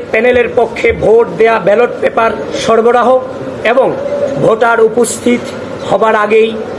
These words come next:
ভোটার তালিকায় উপস্থিতির স্বাক্ষর দিয়ে দেয়া সহ নানাবিধ জালিয়াতির সংবাদ নির্বাচন চলাকালীন সময়ে গণমাধ্যমে প্রকাশিত হয়ে ভোটার উপস্থিতি ও ভোট প্রদানের হার অসামঞ্জস্যতা পরিলক্ষিত হওয়ায়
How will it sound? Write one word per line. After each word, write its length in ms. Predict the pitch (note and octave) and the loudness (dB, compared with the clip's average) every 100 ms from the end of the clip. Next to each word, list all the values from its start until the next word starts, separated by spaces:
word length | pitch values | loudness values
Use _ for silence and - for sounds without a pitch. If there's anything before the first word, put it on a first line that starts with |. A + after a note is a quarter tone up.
| - | -2
ভোটার 320 | - A3 A#3 - | 0 2 0 0
তালিকায় 360 | A3 A3 A3 | 0 2 2
উপস্থিতির 520 | G#3 G#3+ A3+ - A3 A3 | 2 2 -2 0 -2 -2
স্বাক্ষর 540 | - A#3 - - A3+ E3+ | -2 -4 -4 0 0 2
দিয়ে 200 | A3 A3 | 2 2
দেয়া 220 | G3 G#3 | 2 0
সহ 340 | F3 A3+ F#3 C#3 - - - - | 0 0 0 0 -4 -12 -12 -4
নানাবিধ 500 | F3 G#3 G#3+ G#3 G3+ G#3 G#3 | -2 0 0 0 2 2 4
জালিয়াতির 600 | G3 G3 G#3+ G#3 G#3+ G3+ | 2 2 2 2 0 -2
সংবাদ 480 | - G#3 G3+ G3+ F#3 - - D#3 | -2 0 2 0 -2 -8 -6 0
নির্বাচন 580 | G#3 G#3+ G#3 G#3 G3+ F#3 | 2 2 2 2 0 0
চলাকালীন 580 | G3+ G3+ G3 F#3+ F#3+ F#3+ | 0 2 0 -2 -2 -2
সময়ে 420 | - F#3+ F#3+ F3+ - - - E3 | -2 0 2 2 0 -8 -8 -2
গণমাধ্যমে 600 | G3+ G3+ F#3+ F3 D#3+ F#3 | 0 2 0 0 0 0
প্রকাশিত 580 | F3 F3+ F#3 F3 - D#3+ | 0 0 -2 -4 -2 -2
হয়ে 220 | D#3 D3+ - - - | 0 0 -2 -6 -4
ভোটার 340 | D#3 A#3+ C4+ C4 | 0 2 4 2
উপস্থিতি 580 | B3+ B3+ - F#3+ D#3+ A#2+ - - | 2 0 0 -2 -2 -6 -4 -2
ও 40 | |
ভোট 320 | F3+ D#3+ A#3+ B3 | 0 4 4 2
প্রদানের 380 | - A#3 A#3+ A#3+ | 0 0 2 2
হার 220 | G3+ A3+ - A3+ | 2 0 0 0
অসামঞ্জস্যতা 840 | G#3+ A3+ A#3+ A#3+ C4 B3+ B3 A3 | 0 0 0 2 2 2 0 0
পরিলক্ষিত 600 | - G#3+ A3+ A3+ - A#3+ | 2 2 2 0 -2 0
হওয়ায় 400 | G#3+ G#3 A3 G#3 | 2 2 2 0